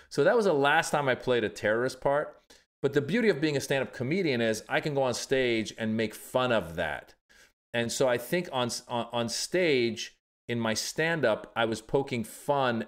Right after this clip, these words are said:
at the way that we were, uh,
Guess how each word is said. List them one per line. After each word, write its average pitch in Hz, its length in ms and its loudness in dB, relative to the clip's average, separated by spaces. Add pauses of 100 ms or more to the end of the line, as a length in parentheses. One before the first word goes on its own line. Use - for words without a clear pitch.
at 107 160 -2
the 104 120 0
way 110 640 0
that 101 280 -4
we 120 320 -2
were, 107 720 0 (920)
uh, 95 480 0